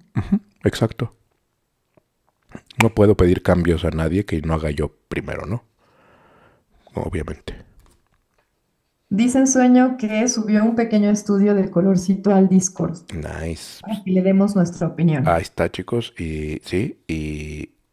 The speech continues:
Speaker 1: no, es que ahorita yo aquí no lo tengo, pero Suba-, súbelo y al ratito lo veo. Y mientras los demás, denle amor,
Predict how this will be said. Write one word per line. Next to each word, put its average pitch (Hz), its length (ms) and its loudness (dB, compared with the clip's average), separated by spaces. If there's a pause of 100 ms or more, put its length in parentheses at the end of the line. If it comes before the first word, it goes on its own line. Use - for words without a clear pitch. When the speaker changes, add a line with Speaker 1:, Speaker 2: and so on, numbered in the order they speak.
(120)
Speaker 1:
no, 85 120 -8
es - 80 -12
que - 120 -20 (100)
ahorita - 240 -20
yo 78 60 -12
aquí - 160 -14
no 85 80 -6
lo 87 120 -4
tengo, - 400 -8
pero 113 340 -2 (540)
Suba-, 98 380 0
súbelo 127 400 6
y - 40 6
al 85 80 4
ratito - 280 -6
lo 87 100 0
veo. 82 220 -4 (140)
Y 76 560 -6
mientras 90 420 -2
los 80 160 -2
demás, 98 360 -2
denle 90 240 2
amor, 82 380 -4